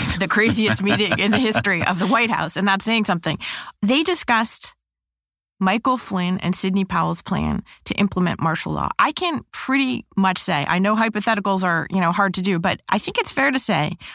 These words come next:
Speaker 2: that almost any other chief of staff who ever served in that job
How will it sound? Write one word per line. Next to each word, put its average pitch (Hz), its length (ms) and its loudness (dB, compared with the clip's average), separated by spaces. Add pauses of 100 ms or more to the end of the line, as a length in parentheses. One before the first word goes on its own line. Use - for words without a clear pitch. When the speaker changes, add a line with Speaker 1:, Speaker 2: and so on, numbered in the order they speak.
(240)
Speaker 2:
that 226 180 0
almost 285 400 2
any 277 340 2
other 226 280 0
chief - 280 0
of 208 60 0
staff 165 460 -2
who 202 240 0
ever 226 240 2
served 185 480 0
in 185 100 2
that 190 200 2
job 147 360 0